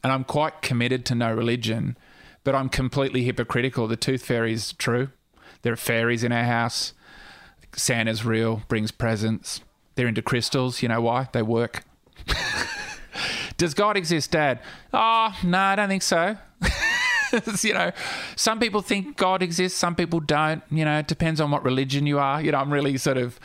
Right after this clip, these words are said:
I try to lay the groundwork for doubt there. But with all the other stuff, I'm, "Oh, yeah, the f-,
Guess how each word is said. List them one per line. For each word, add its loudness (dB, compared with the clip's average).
I 0
try 2
to 2
lay 2
the 0
groundwork 0
for -2
doubt 0
there. 0
But 0
with 2
all 2
the 2
other 2
stuff, 0
I'm, 2
"Oh, 2
yeah, 2
the 0
f-, -8